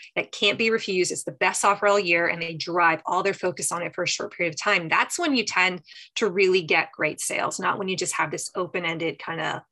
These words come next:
blah, like, sign up anytime. So that's, um, uh, you know, a great offer is, is targeted to the right place, to, sorry, to the right person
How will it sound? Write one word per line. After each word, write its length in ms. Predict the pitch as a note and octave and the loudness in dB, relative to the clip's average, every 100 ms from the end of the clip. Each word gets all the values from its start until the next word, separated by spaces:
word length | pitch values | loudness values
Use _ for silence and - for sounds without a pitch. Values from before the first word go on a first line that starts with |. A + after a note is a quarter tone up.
| _ _ _ | _ _ _
blah, 580 | D#3+ F3 E3 E3 E3 D#3 D#3+ | -6 0 4 6 6 4 2
like, 220 | E3 - _ _ | -2 -8 _ _
sign 340 | - - E3+ D#3+ | -6 -2 -2 -2
up 140 | D3+ | -6
anytime. 580 | D#3+ D#3 - - - - _ - - - | -8 -8 -6 -6 -6 -10 _ -20 -18 -6
So 400 | - F3 E3 D#3+ | 0 2 2 0
that's, 460 | F3+ G#3 - - G#3+ | 0 0 0 -2 -2
um, 340 | F3 E3+ - - | -6 -6 -8 -8
uh, 100 | - | -6
you 100 | G#3 | -2
know, 100 | F3+ | -2
a 60 | E3+ | -2
great 320 | - A#3+ A#3+ | 2 2 4
offer 440 | G#3+ G#3 G#3 G3+ F#3+ - | 4 4 4 2 2 -2
is, 360 | F#3+ D#3+ - - | -4 -4 -10 -6
is 360 | F3+ D#3+ - - - _ - | -4 -2 -4 -6 -20 _ -6
targeted 400 | - G#3 G#3 F#3 | 0 2 0 0
to 80 | F#3 | -2
the 80 | |
right 360 | E3 D3+ A3+ - | -2 2 2 2
place, 500 | - A3 A3 G#3+ - | 2 4 4 2 -2
to, 180 | - G#3+ | -2 -2
sorry, 220 | - F#3+ D#3+ | 2 2 2
to 80 | |
the 80 | E3 | 2
right 200 | E3+ E3 | 2 0
person 640 | - A#3+ - A#3 A3+ A3+ | 0 2 4 6 6 2